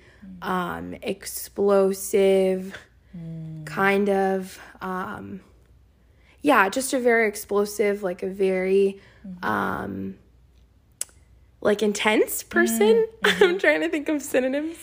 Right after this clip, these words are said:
Speaker 1: And when you're saying this person, you're referring to one of
Speaker 2: Yes.
Speaker 1: your
Speaker 2: One of my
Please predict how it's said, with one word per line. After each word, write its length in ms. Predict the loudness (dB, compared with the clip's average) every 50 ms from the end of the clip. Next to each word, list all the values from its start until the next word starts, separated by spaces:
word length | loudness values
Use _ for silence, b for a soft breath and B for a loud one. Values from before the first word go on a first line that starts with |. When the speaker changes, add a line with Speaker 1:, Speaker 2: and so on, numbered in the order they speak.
| -18 -6 0
Speaker 1:
And 120 | 2 2 4
when 120 | 4 4
you're 160 | 2 2 2
saying 360 | 2 2 2 2 2 2 0
this 180 | -2 -2 -4 -6
person, 480 | -8 -4 0 0 0 0 0 -4 -4 -4
you're 120 | -4 -4
referring 420 | -4 -6 -4 -4 -4 -2 -2 -2
to 160 | -4 -4 -4 0
one 200 | 0 0 0 0
of 120 | -2 -4
Speaker 2:
Yes. 60 | -4 -4
Speaker 1:
your 380 | -4 -2 -2 -4 -6 -8 -10 b b b b b
Speaker 2:
One 200 | -2 0 0 0
of 100 | 0 -2
my 180 | -4 -6 -6